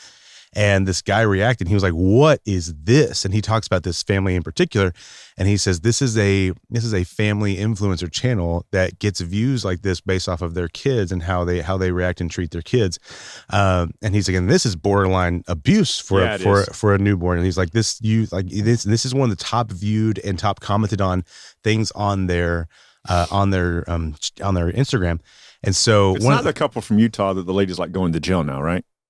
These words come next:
Speaker 1: I don't know. I don't think so. They're,
Speaker 2: Okay.
Speaker 1: they're young. Um, I
Speaker 2: This
Speaker 1: don't know if that
Speaker 2: lady's
Speaker 1: means anything.
Speaker 2: young,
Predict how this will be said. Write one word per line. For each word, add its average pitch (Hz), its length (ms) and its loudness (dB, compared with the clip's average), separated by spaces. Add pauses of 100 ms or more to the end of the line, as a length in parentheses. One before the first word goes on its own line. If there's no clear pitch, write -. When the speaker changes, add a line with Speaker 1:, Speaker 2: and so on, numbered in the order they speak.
(280)
Speaker 1:
I 110 40 2
don't 104 100 0
know. 92 140 -2
I 123 40 0
don't 139 120 0
think 113 160 -2
so. 87 140 -4
They're, 127 160 2
Speaker 2:
Okay. 87 220 -8
Speaker 1:
they're 127 120 0
young. 87 600 -6 (400)
Um, 101 100 -4
I 87 100 -2
Speaker 2:
This 85 60 -10
Speaker 1:
don't - 0 -
know 92 40 -6
if 90 140 -2
that 95 60 -4
Speaker 2:
lady's 90 140 -2
Speaker 1:
means 92 200 -4
anything. 85 260 -6
Speaker 2:
young, 80 240 -8